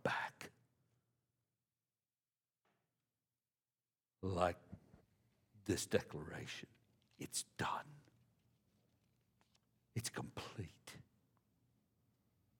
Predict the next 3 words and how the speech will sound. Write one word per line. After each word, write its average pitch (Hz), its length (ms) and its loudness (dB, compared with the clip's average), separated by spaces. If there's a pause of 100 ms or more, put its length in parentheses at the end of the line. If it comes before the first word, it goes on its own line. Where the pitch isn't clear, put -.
(600)
It's - 240 8
absolute. - 1200 0 (3750)
Nothing, 110 840 6